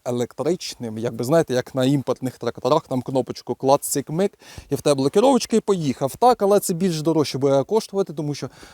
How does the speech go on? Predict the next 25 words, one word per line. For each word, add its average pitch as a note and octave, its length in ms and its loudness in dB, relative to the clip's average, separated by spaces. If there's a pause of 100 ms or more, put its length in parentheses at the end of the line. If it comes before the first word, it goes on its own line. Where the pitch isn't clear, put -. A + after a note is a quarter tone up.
(120)
електромагнітні C#3+ 840 2
клапана F#3 480 2
повітряні F3+ 640 0 (220)
чи - 160 -10
пневматичні, D#3 680 -2
вони, D#3+ 300 2
ну, F3 180 2
дорожче C#3+ 360 0
набагато D#3+ 320 0
стоять. C#3+ 240 -2 (320)
Бо C3+ 60 -2
той F#3+ 180 6
кран F#3+ 380 2
блокування, F#3 480 4
він F#3 180 2
мені F3+ 160 2
обійшовся E3 440 -2
в C#3 60 -2
сто - 180 -8
двадцять C#3+ 340 -2
гривень. A#2 340 -2 (320)
То D#3 260 4 (440)
електричний E3 640 2
оцей D#3 380 2 (500)
клапанок, F#3 600 0